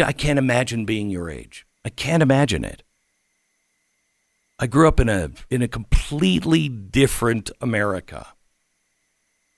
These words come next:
Makes me sad you'll never know summer like we did, that you'll never, most likely you have not participated in a baseball game or a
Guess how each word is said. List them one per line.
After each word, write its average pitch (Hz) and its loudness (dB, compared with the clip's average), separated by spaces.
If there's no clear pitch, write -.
Makes 131 2
me 160 2
sad 139 2
you'll 113 -2
never 113 -2
know 113 -2
summer 117 -2
like 101 -6
we 131 -2
did, 78 -4
that 110 -4
you'll 131 0
never, 139 2
most 190 6
likely 180 4
you 123 0
have 117 0
not 135 -2
participated 120 0
in 117 -4
a 98 -6
baseball 131 4
game 85 -8
or 92 -14
a 87 -16